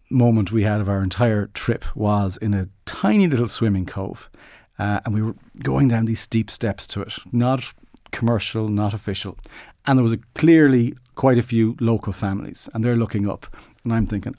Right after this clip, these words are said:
"Oh, goodness now. Is this the Western tourists coming in who have all these beach clubs that they can use, intruding on a local family?" Uh, some of the women dressed in, in, in, in, in, I suppose, full body clothing,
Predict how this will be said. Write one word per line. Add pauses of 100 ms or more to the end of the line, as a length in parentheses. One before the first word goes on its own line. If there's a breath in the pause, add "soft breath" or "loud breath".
"Oh,
goodness
now. (840 loud breath)
Is
this
the (120)
Western
tourists
coming
in (600 soft breath)
who
have
all
these (320)
beach
clubs
that
they
can
use,
intruding
on
a
local
family?" (140)
Uh,
some
of
the
women
dressed
in,
in,
in,
in,
in,
I
suppose,
full
body
clothing,